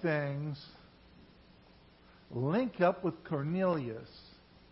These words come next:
That links up with their lives. Starting with,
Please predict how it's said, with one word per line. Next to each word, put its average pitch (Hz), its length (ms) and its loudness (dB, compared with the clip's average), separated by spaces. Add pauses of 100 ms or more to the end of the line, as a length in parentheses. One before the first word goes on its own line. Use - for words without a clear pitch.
(420)
That 185 220 6
links 185 420 0
up 165 420 4 (800)
with 151 220 0
their 135 180 4
lives. 123 380 2 (1400)
Starting 196 500 6
with, 151 260 4